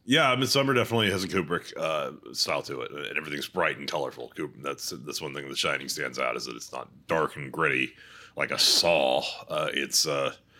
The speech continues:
all the colors are there, which is, which makes it more disturbing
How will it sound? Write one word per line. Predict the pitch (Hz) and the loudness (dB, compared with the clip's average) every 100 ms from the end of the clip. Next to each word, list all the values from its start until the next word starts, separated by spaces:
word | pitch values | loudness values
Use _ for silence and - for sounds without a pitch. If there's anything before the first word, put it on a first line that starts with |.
| - - - - _ | -20 -20 -20 -20 _
all | 80 | 0
the | 85 | 0
colors | - 104 90 71 | 2 4 4 4
are | 80 | 0
there, | 73 80 64 | 2 2 2
which | 62 58 | -2 -8
is, | - - | -12 -12
which | 73 76 | -10 -10
makes | 71 67 - | -6 -6 -6
it | |
more | 71 71 | -4 -4
disturbing | 65 - 67 57 - | -2 -4 -6 -8 -14